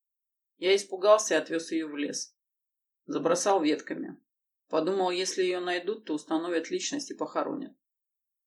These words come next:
Моя ошибка в том, что я вообще стал с ней возиться. Нужно было не останавливаться, а просто удрать. Но что случилось, то случилось. Теперь ничего не исправишь.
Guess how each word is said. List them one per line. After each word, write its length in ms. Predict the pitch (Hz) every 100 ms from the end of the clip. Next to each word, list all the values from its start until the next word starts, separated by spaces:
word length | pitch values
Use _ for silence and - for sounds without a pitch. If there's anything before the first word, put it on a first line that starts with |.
| _ _ _ _ _
Моя 240 | 170 196
ошибка 360 | 196 - - 190
в 80 | -
том, 160 | 208
что 160 | 196 190
я 200 | 185 165
вообще 280 | 165 - 202
стал 220 | - 156
с 100 | -
ней 120 | 147
возиться. 580 | 143 135 139 - - _ _ _ _ _ _ _ -
Нужно 240 | 170 170
было 200 | 175 180
не 100 | 170
останавливаться, 760 | 170 - 185 185 143 135 - -
а 40 |
просто 360 | - 165 - 156
удрать. 360 | 151 151 - _ _ _ _ _ _ _ _ _ _ _
Но 120 | 233
что 200 | 226 226
случилось, 480 | 226 196 208 196 170
то 120 | 175
случилось. 720 | 170 170 151 - - - - _ _ _ _ _
Теперь 300 | - 190 185
ничего 340 | 175 - 170
не 140 | 160 156
исправишь. 640 | - 165 147 - - -